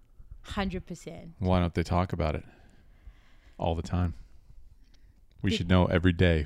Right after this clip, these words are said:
Speaker 2: who's feeling it.
Speaker 1: <laughs>
Speaker 2: Which
Speaker 1: You
Speaker 2: one of
Speaker 1: should
Speaker 2: you is feeling it today?
Speaker 1: You should clock in. <laughs> You go press a button.
Speaker 2: Yeah, there should be a
Speaker 1: There
Speaker 2: board
Speaker 1: should
Speaker 2: somewhere.
Speaker 1: be a counter
Speaker 2: Yeah,
Speaker 1: of
Speaker 2: there,
Speaker 1: who's feeling
Speaker 2: there should, there should be a
Speaker 1: existential.
Speaker 2: bulletin board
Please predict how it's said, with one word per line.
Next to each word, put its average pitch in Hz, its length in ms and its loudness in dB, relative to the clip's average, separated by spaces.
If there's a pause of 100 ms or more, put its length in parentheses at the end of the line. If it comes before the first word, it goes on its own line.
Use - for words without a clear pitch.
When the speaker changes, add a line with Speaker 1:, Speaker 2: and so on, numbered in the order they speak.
Speaker 2:
who's 87 220 4
feeling 87 340 6
it. - 180 2
Speaker 1:
<laughs> - 1080 -8
Speaker 2:
Which 101 180 6
Speaker 1:
You 233 60 2
Speaker 2:
one 98 140 8
of 92 60 8
Speaker 1:
should 90 60 4
Speaker 2:
you 90 80 8
is 85 100 4
feeling 90 260 4
it 85 100 2
today? 85 360 2 (180)
Speaker 1:
You 202 80 -4
should 196 240 0
clock 214 360 2
in. 214 280 0 (320)
<laughs> 220 240 2 (180)
You 180 200 -6 (180)
go 196 240 -2 (380)
press 196 200 -4
a 196 60 -8
button. 175 340 -4
Speaker 2:
Yeah, 80 240 4
there 87 120 2
should 85 140 -4
be 90 120 4
a 85 60 2
Speaker 1:
There 87 120 -2
Speaker 2:
board 87 360 6
Speaker 1:
should - 100 -2
Speaker 2:
somewhere. - 300 2
Speaker 1:
be 190 60 2
a 190 40 -4
counter 208 640 -4 (100)
Speaker 2:
Yeah, 85 200 0
Speaker 1:
of - 80 0
Speaker 2:
there, 208 80 2
Speaker 1:
who's 202 340 -4
feeling 214 340 2
Speaker 2:
there 226 80 2
should, - 100 -8
there 190 160 -4
should - 200 0
be 101 60 8
a 98 40 8
Speaker 1:
existential. 87 120 4
Speaker 2:
bulletin 92 360 6
board 85 300 2